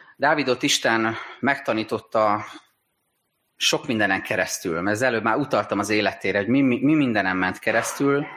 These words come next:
elhívás, felkenetés, győzelmek, üldöztetés, bujdosás, megalázó helyzetek, bűn, család és trónviszályok, háborúk, mélységek,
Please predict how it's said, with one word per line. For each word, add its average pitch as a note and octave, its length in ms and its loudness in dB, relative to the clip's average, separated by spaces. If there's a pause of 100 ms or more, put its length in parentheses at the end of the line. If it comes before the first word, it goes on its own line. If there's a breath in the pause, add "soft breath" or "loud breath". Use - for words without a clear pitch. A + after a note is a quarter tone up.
(440 loud breath)
elhívás, A#2 580 0
felkenetés, G#2 720 -2
győzelmek, G#2 760 0
üldöztetés, A2 800 -2
bujdosás, B2 800 0
megalázó A2 600 0
helyzetek, G2 760 -4 (600 soft breath)
bűn, C3 500 2 (640 loud breath)
család B2 400 0
és F2+ 200 -6
trónviszályok, A2 840 0
háborúk, G2+ 500 -4
mélységek, C#3 680 -2